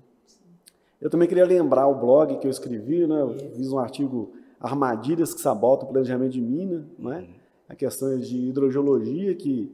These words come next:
Speaker 1: que a gente vem trazendo na discussão de hoje, aí foi bom, até pra poder relembrar,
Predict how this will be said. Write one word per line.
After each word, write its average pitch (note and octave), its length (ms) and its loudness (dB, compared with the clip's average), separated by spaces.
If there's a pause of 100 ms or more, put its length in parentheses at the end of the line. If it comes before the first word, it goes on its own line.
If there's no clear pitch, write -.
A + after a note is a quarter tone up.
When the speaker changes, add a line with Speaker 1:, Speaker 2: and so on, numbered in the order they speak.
(280)
Speaker 1:
que C3+ 100 -6
a - 20 -2
gente B2 120 -8
vem C3+ 120 0
trazendo B2+ 300 2
na B2 60 -2
discussão C3+ 320 -4
de C3 120 -2
hoje, D3+ 360 0
aí D3+ 140 -2
foi E3+ 180 -6
bom, C3 500 -6 (320)
até - 140 -8
pra C4+ 140 -8
poder G#3+ 180 -2
relembrar, D3 680 -2